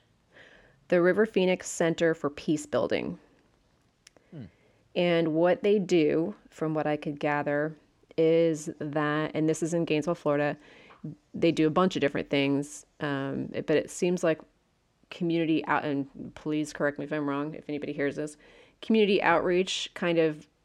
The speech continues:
Speaker 1: w-, working with the community and the police forces and different, um,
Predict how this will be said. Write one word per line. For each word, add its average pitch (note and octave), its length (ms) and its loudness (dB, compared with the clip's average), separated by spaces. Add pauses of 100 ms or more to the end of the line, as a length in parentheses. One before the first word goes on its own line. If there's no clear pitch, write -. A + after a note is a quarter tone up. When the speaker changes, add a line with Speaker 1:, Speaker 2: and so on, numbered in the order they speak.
(200)
Speaker 1:
w-, D#3 240 -8
working E3+ 460 0
with D#3 440 0
the D#3+ 160 -4
community E3 640 0
and D#3 340 0
the E3 40 0
police D#3+ 340 -2
forces F3+ 540 -2
and D3+ 200 -4
different, D3+ 500 -4
um, D3 540 -6